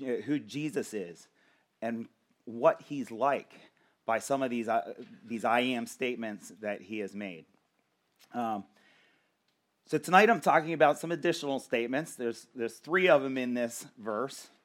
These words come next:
that help us understand that Jesus was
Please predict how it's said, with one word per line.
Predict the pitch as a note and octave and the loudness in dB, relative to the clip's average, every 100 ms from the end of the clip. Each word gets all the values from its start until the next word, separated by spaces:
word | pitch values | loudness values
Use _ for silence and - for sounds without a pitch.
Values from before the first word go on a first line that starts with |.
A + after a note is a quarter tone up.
| _ _ _ _ _ _ _ _ _ _ | _ _ _ _ _ _ _ _ _ _
that | A2+ B2+ - | 2 2 4
help | E3 F3 | 2 2
us | G3 F3+ | 2 0
understand | D#3+ C#3 - D3+ D3 C#3+ C3 B2+ - | 0 -2 -6 -4 0 0 -2 -6 -4
that | B2+ C3 G2+ | 0 0 -2
Jesus | - F#3+ A#3+ A3 C3 G#2+ A2 - - _ _ _ _ _ _ _ _ _ - | -10 -6 -4 -4 -2 -2 -4 -10 -20 _ _ _ _ _ _ _ _ _ -6
was | B2 F3+ G3 D3 C3 B2 | 4 8 10 10 6 0